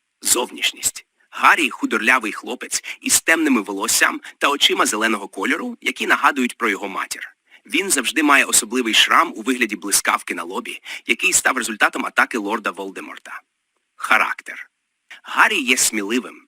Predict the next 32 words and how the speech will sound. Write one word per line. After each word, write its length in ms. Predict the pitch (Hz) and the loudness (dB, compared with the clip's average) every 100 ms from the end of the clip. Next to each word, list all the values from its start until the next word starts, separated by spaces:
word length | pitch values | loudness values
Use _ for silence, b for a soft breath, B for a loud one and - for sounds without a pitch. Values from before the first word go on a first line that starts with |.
| _ | _
відважним 680 | - - - - 139 139 - | -14 -10 -2 0 2 0 0
і 100 | 120 | -6
відданим. 520 | 101 110 - - - - _ _ B - | -6 -6 -6 -12 -14 -20 _ _ B -4
Він 140 | 139 | -2
завжди 360 | 143 131 117 175 | 0 -2 0 0
готовий 420 | 180 127 143 123 | 0 -4 -4 -2
захистити 540 | 104 110 107 - - - | -4 -4 -4 -2 0 0
своїх 300 | - 98 - | 0 -4 -6
друзів 380 | - 151 110 B B | -2 0 -2 B B
і 100 | - | -10
боротися 500 | 139 127 139 170 139 | -4 -2 -2 -4 -6
проти 260 | 123 131 110 | -4 -6 -4
зла, 360 | 92 127 165 - B B | -2 0 -2 -4 B B
незалежно 520 | 143 147 151 180 160 | 0 2 2 2 2
від 140 | 120 98 | 0 0
ризиків 360 | 120 113 - | 0 0 -6
для 140 | 90 95 | -4 -2
себе. 420 | - 82 - - _ _ _ _ _ b b | -2 -4 -12 -14 _ _ _ _ _ b b
Попри 260 | - - 196 | -12 -6 -2
всі 220 | - - | 0 0
труднощі 560 | - 294 370 240 - 143 | 0 -2 0 2 2 0
і 180 | - 110 | -4 -6
випробування, 720 | 113 117 107 98 151 147 95 | -4 -6 -6 2 2 2 -2
які 280 | 87 131 | -6 -4
він 120 | 104 101 | -2 -2
зазнає, 500 | 98 131 139 87 - B B B | -2 0 0 -2 -10 B B B
він 140 | 170 190 | -2 0
залишається 640 | 180 165 - 151 127 117 | 0 2 4 4 2 0
вірним 360 | 101 135 127 120 | 0 2 2 0
собі, 340 | - 101 85 - | -2 -4 -8 -4
своїм 380 | - 98 98 | -4 -4 -8
друзям 460 | 90 - 190 160 - | -6 -4 0 0 -2